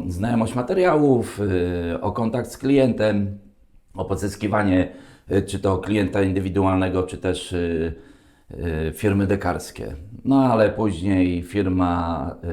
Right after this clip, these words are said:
e, wpadła w takie, no, problemy finansowe i ja postanowiłem po prostu zmienić na, e, jakiś czas branżę.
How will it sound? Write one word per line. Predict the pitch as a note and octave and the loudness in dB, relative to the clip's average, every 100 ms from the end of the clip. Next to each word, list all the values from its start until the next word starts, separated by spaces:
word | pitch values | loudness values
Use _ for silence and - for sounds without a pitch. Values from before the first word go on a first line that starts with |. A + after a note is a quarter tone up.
| E2 E2+ D#2+ D#2 - - _ _ _ _ _ - | -6 -6 -8 -10 -12 -18 _ _ _ _ _ -6
e, | F#2+ | -4
wpadła | F#2 G#2 G2 G2 F#2 | -4 -2 0 0 0
w | - - - | -6 -14 -8
takie, | F2 F2 F#2 F2+ - - - - | -6 0 0 0 -6 -14 -18 -6
no, | C4+ | -4
problemy | - B2 A2 A2 G2+ | 0 0 2 2 0
finansowe | F#2+ F#2+ F2+ G#2 F2 G2 G2 F#2+ - | 0 0 0 0 0 2 2 0 -2
i | F2+ F2 F2 E2+ E2+ D2 | -2 0 0 -2 -4 -6
ja | - | -6
postanowiłem | G2 F#2 - F2+ E2 F2 E2+ E2+ | -6 -6 -4 -4 -4 -4 -4 -6
po | F2 | -8
prostu | E2+ F2+ F2+ - F2 | -8 -6 -6 -6 -6
zmienić | D#2+ F#2+ F#2+ E2+ - - | -4 -2 -2 -4 -8 -6
na, | F2 E2 D#2+ D#2+ - - - - - | -4 -2 -4 -8 -16 -20 -20 -20 -10
e, | - E2+ E2 | -4 -2 -2
jakiś | - - G#2 - - | -2 -2 -2 -2 -6
czas | G2 F2+ | -4 -2
branżę. | D#2 G2 F#2+ G2+ B2 C#3+ | -2 -2 0 2 2 0